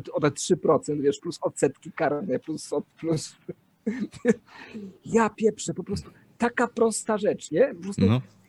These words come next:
Speaker 1: jak można najprostszą rzecz spierdolić, to po prostu wie tylko minister Świtała, e, kto-, który nie, nawet dajcie wszystko na osiem procent, ale dajcie wszystko na, po prostu na jakąś jedną stawkę i tak jest niżej niż dwadzieścia trzy procent.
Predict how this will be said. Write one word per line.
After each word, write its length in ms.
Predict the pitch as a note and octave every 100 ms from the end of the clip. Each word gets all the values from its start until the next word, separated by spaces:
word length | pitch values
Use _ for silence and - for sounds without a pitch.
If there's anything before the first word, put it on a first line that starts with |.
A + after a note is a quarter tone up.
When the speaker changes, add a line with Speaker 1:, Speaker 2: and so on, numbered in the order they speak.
| -
Speaker 1:
jak 200 | A#3+ - D#4+
można 140 | C4+ A#3+
najprostszą 800 | A3+ G3 - C4 - _ A4+ F#3
rzecz 200 | G#3 -
spierdolić, 1080 | - - - G#3+ F#3 D#3 - D#3 F4+ - - -
to 100 | G#3+
po 80 |
prostu 300 | G#3+ A3+ G#3+
wie 200 | D#3 A3+
tylko 300 | B3+ A3+ A#3
minister 540 | G#3 G3+ G#3+ - G#3 F3+
Świtała, 640 | - G#3 - A#3+ B3 - - _ _ _ - - - - -
e, 340 | - D3 D3+ D#3
kto-, 220 | - - - - _ _ _ -
który 300 | - D4 C4 _ -
nie, 180 | B3 D#4+ - - _ _
nawet 260 | A#3 C4 B3+
dajcie 320 | B3+ B3+ B3+
wszystko 240 | C4 B3 A3+
na 120 | A#3+
osiem 280 | G#3+ - D#3
procent, 320 | E3 - -
ale 180 | - G#3+
dajcie 440 | G3+ E4+ D#4 - D3
wszystko 360 | - A2 -
na, 140 | D#3+ E3
po 40 |
prostu 240 | F#3+ - G#3
na 80 | A3
jakąś 260 | A#3 G3
jedną 320 | A#3 A#3 A#3 A#3
stawkę 360 | - G#3 -
i 60 | G3
tak 180 | C4+ C4+
jest 200 | C3+ -
niżej 300 | B2 A#2 B2+
niż 120 | B2+
dwadzieścia 400 | - B2+ - D3
trzy 160 | - D3+
procent. 360 | A#2+ - A2